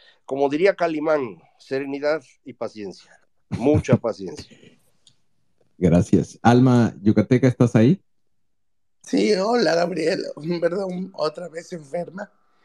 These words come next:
Speaker 3: Este, hola, Macario, qué gusto saludarte de nuevo.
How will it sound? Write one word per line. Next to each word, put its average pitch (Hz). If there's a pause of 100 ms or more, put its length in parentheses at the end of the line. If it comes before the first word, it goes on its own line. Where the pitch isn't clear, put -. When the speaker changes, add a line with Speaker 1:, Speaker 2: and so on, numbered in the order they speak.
(400)
Speaker 3:
Este, 202
hola, 202
Macario, 190
qué 202
gusto 180
saludarte 170
de 175
nuevo. 175